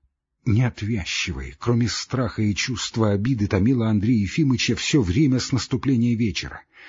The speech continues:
Наконец он сообразил, что это ему хочется пива и курить.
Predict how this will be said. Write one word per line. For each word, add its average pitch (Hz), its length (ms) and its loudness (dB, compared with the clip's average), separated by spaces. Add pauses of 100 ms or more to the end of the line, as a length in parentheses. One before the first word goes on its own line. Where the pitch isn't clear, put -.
(360)
Наконец 123 500 0
он 143 120 4
сообразил, 120 640 0
что - 220 -2
это 139 140 0
ему 135 200 4
хочется 131 640 -2 (420)
пива 117 460 -2 (320)
и 117 100 -6
курить. 120 540 -2